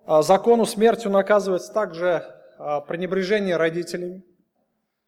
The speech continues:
Злословящий отца и мать смертью да умрёт. А смертью также наказывается заповедь, э, нарушение заповеди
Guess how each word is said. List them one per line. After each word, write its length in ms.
Злословящий 640
отца 300
и 40
мать 260
смертью 720
да 160
умрёт. 460
А 180
смертью 400
также 320
наказывается 720
заповедь, 880
э, 60
нарушение 680
заповеди 760